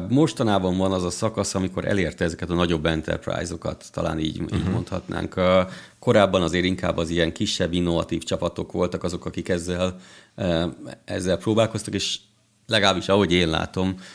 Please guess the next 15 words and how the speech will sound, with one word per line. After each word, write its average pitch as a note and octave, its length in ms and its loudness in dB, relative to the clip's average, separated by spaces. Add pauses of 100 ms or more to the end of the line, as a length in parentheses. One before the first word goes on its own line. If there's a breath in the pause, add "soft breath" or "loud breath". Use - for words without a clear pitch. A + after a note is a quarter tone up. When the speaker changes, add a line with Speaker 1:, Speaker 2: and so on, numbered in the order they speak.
(200 loud breath)
Speaker 1:
ö, E2+ 300 -2 (100)
talán F2 220 -2
most F2 240 -4
arra E2+ 160 -2
érte E2 300 -4
el E2+ 120 0
jobban E2 400 -4
a, D#2+ 420 -10
a, - 200 -8
a - 60 -8
nagy E2+ 220 -8
cégeket - 520 -8
a - 60 -10
dolog. - 340 -6 (500 loud breath)
Ö, E2 240 -4